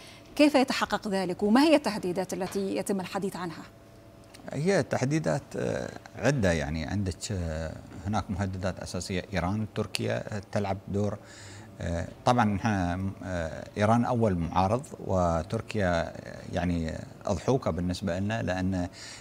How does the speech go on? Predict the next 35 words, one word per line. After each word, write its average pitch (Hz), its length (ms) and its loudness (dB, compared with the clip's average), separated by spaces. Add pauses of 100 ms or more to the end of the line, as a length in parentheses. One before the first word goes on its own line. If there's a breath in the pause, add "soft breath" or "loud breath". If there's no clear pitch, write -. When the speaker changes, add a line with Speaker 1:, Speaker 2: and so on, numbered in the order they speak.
(120)
Speaker 2:
هي 95 420 6
تع-، 87 200 0
آه، 90 480 -4
تعارض، 135 520 6
وهي 143 600 6
في 143 120 -2
نفس 143 180 0
الوقت 139 300 0
إلها 139 340 4
سبعين 123 300 2
سنة 135 240 2
علاقات 120 560 4
ومصانع 117 500 2
الأسلحة 117 420 0
الإسرائيلية 107 720 0
موجودة 147 360 2
في 147 80 -2
تركيا. - 160 4
Speaker 1:
عسكرية 214 480 8
واقتصادية. 208 600 0
Speaker 2:
واقتصادية، 135 800 4 (460 loud breath)
وهذا 143 460 8
مضحك 180 380 0
يعني 92 500 2
في - 180 -4
هذا 98 160 4
الشيء. 87 280 -4 (500 loud breath)
آه، 90 600 2
آه، 95 540 2 (440)
يمكن 160 520 4
اليوم 135 680 2
الشيخ 131 300 0
عبد 120 160 2
الله 139 160 6
ذكر - 360 -2